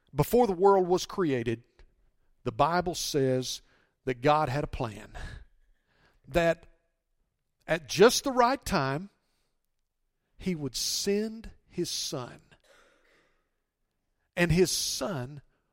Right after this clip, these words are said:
would pay the price. And the promise is, now it doesn't take a rocket science, a, a rocket scientist to figure out that our world is headed for trouble. It does not take a rocket scientist to figure that out.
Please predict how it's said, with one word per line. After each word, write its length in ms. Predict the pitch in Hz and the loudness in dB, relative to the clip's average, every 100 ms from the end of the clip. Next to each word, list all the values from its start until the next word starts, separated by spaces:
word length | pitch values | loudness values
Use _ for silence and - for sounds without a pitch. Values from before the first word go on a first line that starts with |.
| _ | _
would 180 | 139 120 | -6 -4
pay 240 | - 151 | -4 -2
the 80 | 160 | -2
price. 880 | - - 113 113 - - - - - - _ _ _ _ _ _ _ _ _ _ _ | -6 -8 -10 -12 -12 -8 -8 -10 -12 -20 _ _ _ _ _ _ _ _ _ _ _
And 200 | 190 190 | -2 0
the 80 | 170 | -2
promise 760 | - - 240 302 269 190 - | -4 -2 0 2 2 0 -2
is, 220 | 214 175 | -6 -6
now 260 | 226 190 220 | -2 0 0
it 80 | 277 | 0
doesn't 180 | 302 208 | -2 0
take 160 | 254 | -2
a 60 | 170 | 0
rocket 320 | 175 170 - | 0 0 -4
science, 680 | - 131 110 - - - - | -8 -6 -8 -12 -10 -10 -8
a, 160 | 180 165 | -4 -2
a 40 | 160 | 2
rocket 320 | 175 185 - | 2 2 -4
scientist 560 | - 139 120 - 120 | -4 -4 -4 -10 -12
to 80 | - | -12
figure 380 | - 180 175 143 | 0 0 2 -2
out 240 | 107 107 - - - _ | -2 -6 -14 -20 -20 _
that 200 | 156 143 | 0 2
our 240 | 165 170 175 | 0 0 0
world 600 | 175 185 139 117 117 - - _ - | 2 4 4 2 -2 -8 -18 _ -8
is 260 | 135 - | -8 -6
headed 580 | - 170 170 170 170 - - _ _ _ | -8 -2 0 0 -4 -10 -18 _ _ _
for 160 | - 113 | -14 -12
trouble. 520 | - - 113 - - - _ _ _ _ _ | -16 -6 -6 -6 -20 -20 _ _ _ _ _
It 160 | 165 214 | -6 -4
does 220 | 208 190 | -6 -2
not 200 | 185 175 | -4 -2
take 200 | 165 143 | -6 -4
a 40 | |
rocket 280 | 135 127 - | -2 -2 -4
scientist 420 | - 123 110 - | -12 -12 -12 -16
to 80 | - | -10
figure 200 | 135 113 | -8 -6
that 140 | 110 | -6
out. 200 | 110 107 | -8 -12